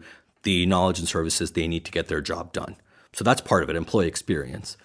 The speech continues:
The flip side is, if you don't adapt to the on-demand workplace, your tools or your support functions are perceived as sluggish and antiquated. There's an expectation of immediacy, and you're not providing that.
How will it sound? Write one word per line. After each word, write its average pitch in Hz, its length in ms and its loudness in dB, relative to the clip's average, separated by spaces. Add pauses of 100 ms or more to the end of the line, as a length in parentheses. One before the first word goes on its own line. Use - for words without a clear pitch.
(400)
The - 100 2
flip 240 220 6
side 85 360 2
is, 85 400 -2 (480)
if 185 380 6
you 113 80 8
don't 135 220 6
adapt 120 320 4
to - 60 -4
the 104 80 4
on-demand 85 420 0
workplace, 98 760 0
your 107 140 4
tools 127 600 2
or - 120 -2
your 101 140 4
support 165 400 4
functions 101 420 0
are 87 100 0
perceived 113 580 0 (280)
as 104 160 4
sluggish 117 400 4
and 92 80 -2
antiquated. - 640 -4 (560)
There's 104 240 6
an 107 100 4
expectation 123 520 2
of 101 80 4
immediacy, 117 520 6
and 98 100 4
you're 95 120 4
not 101 260 4
providing 87 580 -2
that. - 260 -10